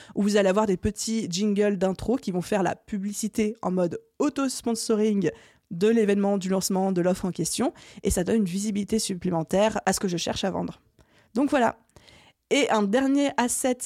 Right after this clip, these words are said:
de ce podcast, une dernière manière de l'exploiter aussi pour moi, c'est la construction de mon réseau. Parce que le podcast est visible, parce que c'est aussi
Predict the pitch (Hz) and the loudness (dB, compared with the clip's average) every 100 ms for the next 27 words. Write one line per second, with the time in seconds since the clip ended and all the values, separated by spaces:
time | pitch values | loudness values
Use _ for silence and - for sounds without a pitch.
0 | - 185 190 - 202 196 - 247 311 - | -10 -4 -2 -2 0 -2 -2 0 0 0
1 | - 190 190 196 202 196 208 226 190 180 | -2 0 2 2 2 2 2 2 2 0
2 | - 196 - 185 - 202 175 170 202 262 | 0 -2 0 -2 -2 -4 -2 0 2 2
3 | 220 - 226 220 - 185 220 208 233 - | 0 -2 0 0 0 -2 -4 -4 -6 -4
4 | 226 208 196 202 180 175 - - _ - | -2 0 0 2 2 0 -4 -16 _ -2
5 | 202 233 208 190 185 190 - 170 175 208 | 0 2 2 0 0 -2 0 -2 0 0
6 | 262 196 196 - 226 220 - 185 180 - | 0 0 0 0 0 0 0 0 -2 -4
7 | - | -6